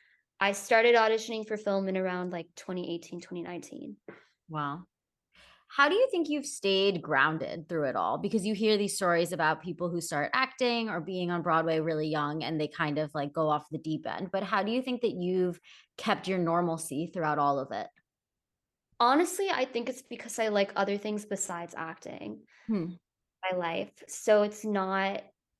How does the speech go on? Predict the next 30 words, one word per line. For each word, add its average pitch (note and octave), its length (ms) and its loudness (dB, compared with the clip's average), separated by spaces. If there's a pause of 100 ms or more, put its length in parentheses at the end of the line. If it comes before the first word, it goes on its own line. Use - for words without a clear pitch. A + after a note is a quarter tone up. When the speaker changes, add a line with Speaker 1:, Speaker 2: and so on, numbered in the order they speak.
(240)
Speaker 1:
the G#3 340 -6
only F#3+ 300 -2
thing F3+ 380 -6
I F3+ 100 -10
have F3+ 300 -10
going D#3+ 260 -10
on. - 460 -12 (340)
So E3 200 0
I G3+ 80 4
Speaker 2:
Mm. - 0 -
Speaker 1:
feel - 240 -8
like, - 140 -2 (800)
like, G#3+ 200 2
for A#3 100 2
example, G#3 640 2
I'm G3 420 2
also, G3 300 -2
like, F#3+ 200 0
an G3 80 0
astrologer, G#3 880 0 (220)
and G#3 100 0
I've G3+ 160 4
been G3+ 140 0
studying G3+ 320 -4
astrology F#3+ 380 -4
since G3 200 -12
I - 40 -4
was, F#3+ 120 -8
like, F3 160 -10
thirteen. G3 680 -6